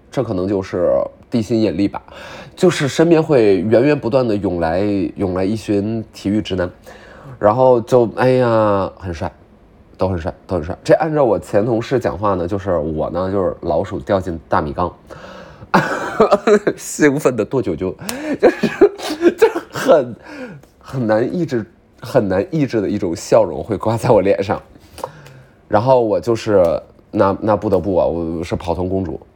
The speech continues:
哎，这个公主得，对吧？公主得好好的，公主得坐怀不乱。对，我公主就是得淡定啊，你别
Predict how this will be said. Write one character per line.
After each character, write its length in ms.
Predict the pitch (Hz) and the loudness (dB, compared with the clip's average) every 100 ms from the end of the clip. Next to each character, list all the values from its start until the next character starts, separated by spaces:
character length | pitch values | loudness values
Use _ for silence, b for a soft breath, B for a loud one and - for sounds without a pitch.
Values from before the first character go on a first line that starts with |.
| _ _ - | _ _ -6
哎， 160 | 85 80 | -4 -2
这 100 | 87 | -2
个 160 | 85 | -4
公 240 | 78 101 104 | -2 -4 -4
主 240 | 90 - - _ _ - | -4 -10 -14 _ _ -6
得， 120 | - - _ _ _ _ - - | -6 -6 _ _ _ _ -20 2
对 100 | 117 | 4
吧？ 160 | 92 - | 4 2
公 180 | 127 120 | 0 2
主 100 | 110 | 4
得 140 | 101 | 4
好 160 | 98 78 | 2 0
好 220 | 85 82 | 0 0
的， 100 | 82 - _ 101 | -4 -10 _ 0
公 200 | 120 113 | 2 2
主 200 | 110 90 | 2 2
得 200 | 95 82 65 _ _ _ _ B B B B B B _ _ | 4 2 0 _ _ _ _ B B B B B B _ _
坐 180 | - 120 | 2 2
怀 220 | 90 92 | 2 -2
不 140 | 78 76 | -2 -4
乱。 200 | 82 120 - - _ _ _ | -4 -6 -12 -20 _ _ _
对， 260 | 214 175 - - | 2 2 0 -4
我 80 | 110 | -4
公 240 | - 165 | 0 0
主 100 | 139 | 0
就 140 | 107 113 | 0 -2
是 140 | 110 | -2
得 100 | 87 | -6
淡 280 | 73 117 80 | -4 -2 -2
定 180 | 78 113 - _ _ _ _ - _ | -2 -4 -4 _ _ _ _ -20 _
啊， 120 | 85 | -4
你 220 | 82 95 | -2 -2
别 340 | 110 - 123 | -2 0 2